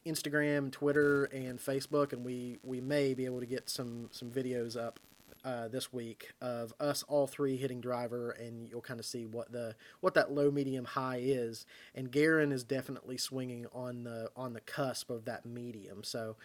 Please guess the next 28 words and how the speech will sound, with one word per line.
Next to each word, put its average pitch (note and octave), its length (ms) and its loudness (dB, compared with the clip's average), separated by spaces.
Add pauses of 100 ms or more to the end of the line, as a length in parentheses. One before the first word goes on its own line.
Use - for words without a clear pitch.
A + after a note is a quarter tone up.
(340)
um, A2+ 440 -4 (120)
I A2 60 -8
think D#3+ 180 -4
with D3 100 6
a C#3+ 40 2
little D#3 160 4
bit D3 80 4
of B2 60 -6
training, C#3 340 -2
man, A2+ 160 -6
you're B2 100 -6
gonna B2+ 80 -4
be A#2 80 -6
swinging A#2+ 240 -8
the A2+ 60 -12
club A2+ 300 -6 (160)
really A#2+ 220 -2
nicely, A2+ 460 -6 (180)
uh, A2 120 -2
which G#2+ 220 -6
is A2 80 -10
what A#2 120 -6
we're A2+ 80 -6
getting A2+ 260 -8
ready G#2+ 160 -6
to G#2 60 -12
get G#2 160 -4
into. B2+ 380 -4